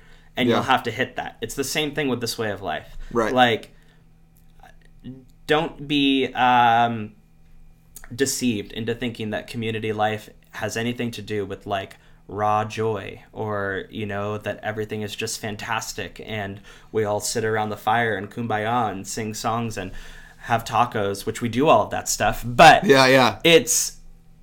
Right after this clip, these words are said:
Speaker 1: it's hard. <laughs>
Speaker 2: Yeah.
Speaker 1: You know?
Speaker 2: It's, it's a more well-rounded, you know, it, it seems to be sometimes church is just more of the hoorah, like, let's just get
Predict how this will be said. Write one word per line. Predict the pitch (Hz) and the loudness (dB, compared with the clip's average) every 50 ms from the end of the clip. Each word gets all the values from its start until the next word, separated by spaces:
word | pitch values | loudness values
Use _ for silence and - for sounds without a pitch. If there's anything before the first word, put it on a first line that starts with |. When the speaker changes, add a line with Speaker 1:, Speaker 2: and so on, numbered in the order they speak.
| - - _ _ - | -20 -20 _ _ 4
Speaker 1:
it's | 147 147 - - | 4 4 4 2
hard. | - 151 156 123 95 104 - - - | 4 6 6 6 6 4 2 0 2
<laughs> | - 220 214 214 - - - - | 4 4 2 2 -2 -12 -6 2
Speaker 2:
Yeah. | 123 143 165 156 123 - - - | 4 6 6 6 4 2 -2 0
Speaker 1:
You | - 143 | 2 6
know? | 139 135 156 | 6 6 6
Speaker 2:
It's, | 170 165 | 6 4
it's | 156 151 160 | 2 4 4
a | 156 147 | 4 2
more | 143 139 143 147 156 160 156 156 | 2 0 0 4 6 6 6 6
well-rounded, | 147 127 117 131 135 135 135 139 135 120 113 117 113 117 120 120 120 117 113 110 107 101 - 156 147 147 - - - - - - - 143 147 | 4 2 2 2 4 4 6 4 4 4 2 2 2 2 2 2 2 0 0 0 0 0 -2 -2 -2 0 -2 -2 -2 -6 -10 -8 -6 -4 -2
you | - 127 113 | 0 0 2
know, | 113 113 110 110 | 2 2 2 2
it, | 98 117 113 110 | 2 2 0 0
it | 117 | 0
seems | - 135 135 123 | 0 0 0 0
to | 120 120 | 0 2
be | 131 127 123 120 110 95 | 2 4 4 2 2 0
sometimes | - 123 120 120 117 120 117 | -4 -6 -4 -4 -4 -4 -6
church | - - 127 120 - | -4 -2 -2 -2 -2
is | 107 104 | -4 -8
just | 117 110 - 117 | -8 -6 -6 -4
more | 113 113 | -2 -2
of | 110 | 0
the | 107 107 | 0 0
hoorah, | 107 117 113 110 110 107 107 107 107 107 110 107 | 0 0 0 0 2 0 0 0 0 -2 -4 -4
like, | 104 101 98 98 - | -4 -4 -4 -4 -4
let's | 107 101 - | -6 -6 -4
just | 110 101 - | -6 -6 -4
get | - 104 90 | -2 -2 -2